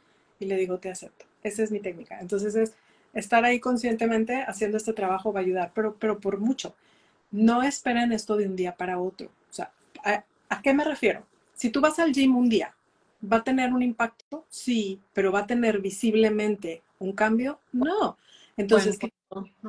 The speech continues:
Speaker 1: claro,
Speaker 2: Mm.
Speaker 1: toma tiempo, es un proceso. Bueno, mi técnica se tiene que practicar, no es un solo día. Aunque el pro-, el, así, el mismo día que tú haces algo, sí tiene un cambio.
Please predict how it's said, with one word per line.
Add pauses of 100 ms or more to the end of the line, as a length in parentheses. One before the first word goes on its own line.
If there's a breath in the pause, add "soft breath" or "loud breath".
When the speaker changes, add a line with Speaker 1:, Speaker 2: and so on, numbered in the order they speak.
(140)
Speaker 1:
claro,
Speaker 2:
Mm.
Speaker 1:
toma (760)
tiempo,
es
un
proceso.
Bueno,
mi
técnica
se
tiene
que
practicar,
no
es
un
solo
día.
Aunque
el
pro-,
el,
así,
el
mismo
día
que
tú
haces
algo, (280 soft breath)
sí
tiene
un
cambio.